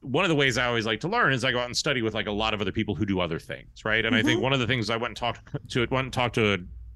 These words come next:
Speaker 1: decently famous comedian, and he said, "Look, like, you know, the best, the biggest laughs I get and the best material I have is the most embarrassing, and it's the most personal."
Speaker 2: Mm.
Speaker 1: Right? And, and I think that there was something about, like,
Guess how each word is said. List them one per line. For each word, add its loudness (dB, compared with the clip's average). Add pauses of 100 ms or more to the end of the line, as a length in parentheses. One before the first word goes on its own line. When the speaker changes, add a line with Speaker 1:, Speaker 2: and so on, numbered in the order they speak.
(160)
Speaker 1:
decently 0
famous 0
comedian, 2 (440)
and 2
he 4
said, 2
"Look, 2
like, 2
you 2
know, 0
the 0
best, -2
the 2
biggest 0
laughs 0
I 2
get 0
and -8
the -2
best 0
material 0
I 2
have -2
is 0
the -2
most 0
embarrassing, 0
and -2
it's -6
the -6
most -4
personal." -8 (480)
Speaker 2:
Mm. 2
Speaker 1:
Right? 2 (380)
And, 2 (100)
and 2
I 6
think 4
that 2
there 4
was 2
something 0
about, 0
like, 0